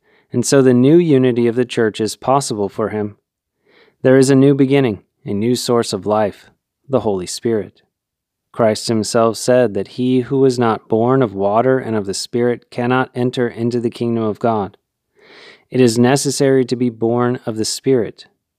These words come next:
When the Apostle Paul speaks about the unity of people in the church, he always speaks of the Holy Spirit as the source of this unity. For the Apostle,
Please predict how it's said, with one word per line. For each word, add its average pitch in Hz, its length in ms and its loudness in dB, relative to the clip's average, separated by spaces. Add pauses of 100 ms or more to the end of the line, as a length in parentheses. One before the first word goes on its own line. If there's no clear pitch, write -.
(580)
When 139 200 6
the 139 120 6
Apostle 127 480 0
Paul 117 280 -2
speaks - 460 -6
about 123 200 0
the 113 100 -2
unity 120 400 0
of 104 160 -4
people 135 300 -2
in 135 60 0
the 135 100 0
church, 135 440 -2 (420)
he - 240 -6
always 135 400 2
speaks - 400 0
of 120 160 -4
the 104 100 0
Holy 139 280 -2
Spirit 107 580 -2
as 110 180 -4
the 110 120 -6
source - 640 -2 (100)
of 104 160 -4
this 98 240 -4
unity. 101 540 -4 (1700)
For 135 120 2
the 127 100 8
Apostle, 120 640 2